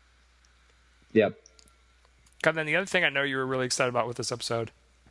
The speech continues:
Speaker 2: was, uh, Lady Shiva's first appearance in animation.
Speaker 1: Yes.
Speaker 2: Were you satisfied?
Speaker 1: Yes.
Speaker 2: Okay.
Speaker 1: I, I liked the voice, and I couldn't, I couldn't put my, my finger on who
Speaker 2: I
Speaker 1: it
Speaker 2: think
Speaker 1: was.
Speaker 2: that was Jennifer Hale,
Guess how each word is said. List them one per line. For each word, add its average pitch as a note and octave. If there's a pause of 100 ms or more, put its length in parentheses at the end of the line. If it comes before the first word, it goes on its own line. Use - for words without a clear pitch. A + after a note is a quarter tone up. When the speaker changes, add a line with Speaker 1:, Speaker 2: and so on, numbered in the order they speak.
(240)
Speaker 2:
was, B2
uh, A2+
Lady A#2+
Shiva's C3
first -
appearance B2 (800)
in C3+
animation. F#2
Speaker 1:
Yes. - (760)
Speaker 2:
Were C3+
you C3
satisfied? D3 (1600)
Speaker 1:
Yes. G2+ (240)
Speaker 2:
Okay. G#2+ (640)
Speaker 1:
I, A2 (260)
I B2
liked C3+
the C#3+
voice, A#2
and G#2
I G2+
couldn't, A#2+ (220)
I G2
couldn't D3+
put F3
my, D3+ (180)
my C#3+
finger A#2+
on G#2+
who A2
Speaker 2:
I -
Speaker 1:
it F#3
Speaker 2:
think G3
Speaker 1:
was. -
Speaker 2:
that G#3
was G3
Jennifer C#3+
Hale, B2